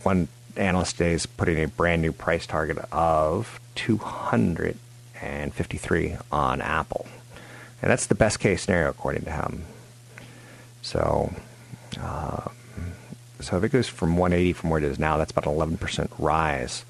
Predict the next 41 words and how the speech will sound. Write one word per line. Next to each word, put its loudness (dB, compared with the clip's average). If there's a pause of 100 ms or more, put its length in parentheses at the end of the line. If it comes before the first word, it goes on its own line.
(760)
So 0
the -6
stock 0
has -8
paced -2
well 4
ahead 4
of 0
the 4
S 0
and -10
P -2
five 0
hundred 0
this -4
year. 2 (760)
Um, -2 (320)
a -6
lot 2
of 2
analysts 2
have -2
that 2
one 2
eighty, 2
but -4
like -2
I -4
said, -4
there's 0
one 2
today 2
who -2 (240)
upped -4
his -8
target 0
all 2
the 0
way 0
up -6
to -10